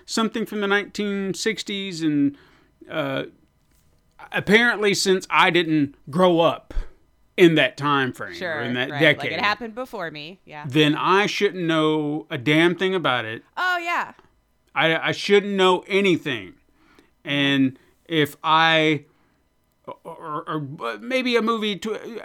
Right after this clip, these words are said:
Speaker 1: yeah, this is one of the more recent ones, two thousand one, A Space Odyssey.
Speaker 2: Okay.
Speaker 1: Came out in the seventies, honestly. And,
Speaker 2: Sure.
Speaker 1: um, Stanley Kubrick.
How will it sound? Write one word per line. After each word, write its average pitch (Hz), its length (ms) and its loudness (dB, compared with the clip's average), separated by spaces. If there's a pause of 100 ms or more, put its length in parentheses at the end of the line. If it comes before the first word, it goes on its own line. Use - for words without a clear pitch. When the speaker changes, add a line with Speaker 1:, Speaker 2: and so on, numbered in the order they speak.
(100)
Speaker 1:
yeah, 160 220 4
this 175 220 -4
is 175 60 -8
one 180 160 4
of 160 40 4
the 151 60 2
more 151 200 2
recent 151 380 2
ones, 135 200 -2
two 233 140 -4
thousand 190 340 2
one, 185 100 4
A 170 60 2
Space 180 340 -2
Odyssey. 127 520 -6 (480)
Speaker 2:
Okay. 185 340 -8 (180)
Speaker 1:
Came 135 180 0
out 131 80 4
in 147 60 2
the 151 60 0
seventies, 147 360 -4
honestly. 160 460 -10 (380)
And, 135 400 2
Speaker 2:
Sure. 131 100 2
Speaker 1:
um, 127 360 -2 (140)
Stanley 139 560 -2
Kubrick. 185 380 2